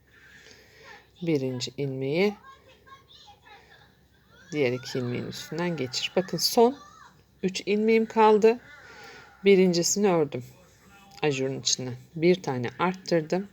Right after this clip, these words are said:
Gene ajur ilmeği ile yanındaki ilmeği birlikte örüyorum. Kenar ilmeğime dokunmuyorum, görüyorsunuz. Kenar ilmeğim durmakta. Birinci ilmeği ilk iki ilmeğin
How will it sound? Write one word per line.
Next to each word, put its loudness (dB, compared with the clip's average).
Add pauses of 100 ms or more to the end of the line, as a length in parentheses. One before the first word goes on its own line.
Gene 2
ajur 4
ilmeği -4
ile -6
yanındaki -2
ilmeği -6
birlikte -4
örüyorum. 8 (1120)
Kenar 2
ilmeğime -2
dokunmuyorum, 2
görüyorsunuz. -4 (680)
Kenar -4
ilmeğim -2
durmakta. -2 (1120)
Birinci 6
ilmeği 0
ilk -6
iki -6
ilmeğin -4